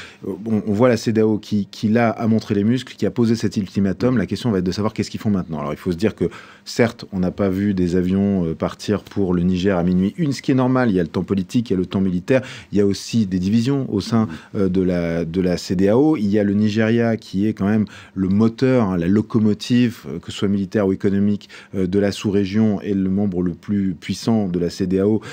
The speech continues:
euh, qui est divisé. On a vu que le Sénat, euh, nigérian est, a, a mis en garde le, la présidence en disant qu'il souhaitait une solution politique et diplomatique.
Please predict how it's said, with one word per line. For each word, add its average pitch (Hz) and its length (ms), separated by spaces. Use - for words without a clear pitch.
euh, 92 200
qui 113 460
est 117 80
divisé. 117 400
On 120 140
a 101 60
vu 98 140
que 95 100
le 92 80
Sénat, 117 600
euh, 92 180
nigérian 92 840
est, 110 160
a, 95 80
a - 200
mis 107 160
en 110 100
garde 107 520
le, 98 200
la 95 80
présidence 101 520
en 92 60
disant 90 240
qu'il 92 140
souhaitait 98 300
une 92 140
solution 90 540
politique 92 500
et 117 80
diplomatique. 98 720